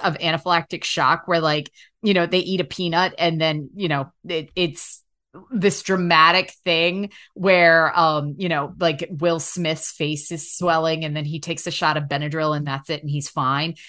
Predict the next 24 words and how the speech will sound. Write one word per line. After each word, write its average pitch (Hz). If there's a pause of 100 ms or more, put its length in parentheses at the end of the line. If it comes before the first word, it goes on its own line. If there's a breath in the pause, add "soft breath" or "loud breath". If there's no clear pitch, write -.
(160 loud breath)
That's 233
not 208
how 180
anaphylactic 147
shock -
works. -
So 220
no, 226
it 202
was 208
a 190
realistic 180
portrayal, 160 (240 loud breath)
but 220
diffused 277
very 247
rapidly 190
with 175
decapitation. 208
So, 165
um, 160
there 190
you 196
go. 226